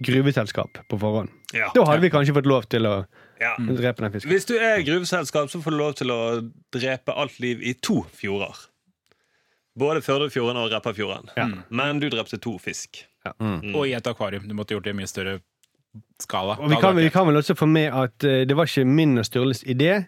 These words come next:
Speaker 2: Nei.
Speaker 1: Vi var imot det, derfor syntes folk det var gøy at vi gjorde det.
Speaker 2: Mm.
Speaker 4: Mm.
Speaker 1: Blant annet du, Stig.
Speaker 2: Ja.
Speaker 1: Så, Markus, det der vil vi ha på tape, denne tvilen din.
Speaker 3: Selvfølgelig.
Speaker 2: <laughs>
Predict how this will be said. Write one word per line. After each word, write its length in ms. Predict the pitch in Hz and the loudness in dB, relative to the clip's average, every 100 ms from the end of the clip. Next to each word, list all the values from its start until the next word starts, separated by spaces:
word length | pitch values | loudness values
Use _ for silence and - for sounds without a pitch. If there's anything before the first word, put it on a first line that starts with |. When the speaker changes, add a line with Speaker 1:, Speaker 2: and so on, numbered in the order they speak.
| - | -8
Speaker 2:
Nei. 380 | 113 139 170 185 117 | -4 -2 -2 -2 0
Speaker 1:
Vi 180 | 147 185 | 4 6
var 120 | 156 | 8
imot 300 | 143 175 170 | 8 6 6
det, 160 | 143 156 | 4 4
derfor 220 | 170 - | 2 0
syntes 240 | 143 131 127 | -2 -2 0
folk 160 | 139 | 0
det 80 | 123 | 2
var 80 | 123 | 0
gøy 360 | 127 156 151 113 | 2 2 4 2
at 140 | 110 | 0
vi 240 | 123 139 110 | 2 4 4
gjorde 220 | 104 117 | 2 0
det. 120 | 107 - 127 | -2 -4 0
Speaker 2:
Mm. 320 | 143 110 107 | 2 2 -2
Speaker 4:
Mm. 180 | 98 80 - _ _ _ - _ | -4 -8 -14 _ _ _ -20 _
Speaker 1:
Blant 180 | 165 175 | 0 2
annet 260 | 160 151 - | 2 2 4
du, 220 | 214 175 | 4 4
Stig. 560 | - 131 107 101 101 - - - | 0 -2 -2 -4 -8 -16 -12 0
Speaker 2:
Ja. 220 | 190 254 - | 2 2 2
Speaker 1:
Så, 260 | 143 117 - - - - _ _ _ _ _ - | 0 0 -4 -18 -20 -20 _ _ _ _ _ -4
Markus, 500 | 143 151 147 170 151 - - | 0 0 2 0 0 -4 0
det 120 | 175 | 2
der 80 | 160 | 4
vil 200 | 135 165 | 4 4
vi 60 | 147 | 4
ha 140 | 131 135 | 2 0
på 100 | 127 | -2
tape, 280 | 143 110 - | 0 -2 -2
denne 220 | 120 113 | -2 -2
tvilen 340 | 107 120 104 98 | 0 0 0 -2
din. 220 | 98 95 - _ _ - 123 | -6 -10 -18 _ _ -10 -2
Speaker 3:
Selvfølgelig. 460 | 156 160 127 139 | 0 0 0 -2
Speaker 2:
<laughs> 60 | - | -4